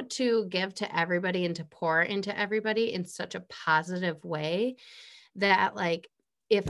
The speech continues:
I could share what I feel like for one hour with everybody, like, everybody would walk away from drinking. Like, that's how good I feel about myself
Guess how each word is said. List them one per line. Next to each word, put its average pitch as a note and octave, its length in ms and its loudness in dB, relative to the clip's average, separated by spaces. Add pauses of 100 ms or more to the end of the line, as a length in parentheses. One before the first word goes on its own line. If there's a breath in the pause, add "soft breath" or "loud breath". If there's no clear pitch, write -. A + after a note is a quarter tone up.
I G#3+ 360 4
could D#4+ 220 -4
share E3+ 600 0 (140)
what F3+ 220 0
I D#3+ 280 2
feel D3+ 340 -2
like - 380 -10
for D#3 120 -2
one E3 360 0
hour D#3 640 -2 (480 soft breath)
with E3+ 340 -2
everybody, D#3+ 880 -4 (240)
like, C#3+ 260 -6 (460)
everybody A3 480 6
would F#3+ 160 0
walk D3+ 280 0
away E3 260 -8
from F3 320 -10 (260)
drinking. D3+ 540 -8 (440)
Like, - 220 -12 (500 soft breath)
that's F3+ 480 2
how A#3 240 4
good E3+ 320 2
I D3+ 360 0
feel D#3+ 520 0
about D#3+ 360 -2
myself D#3+ 800 0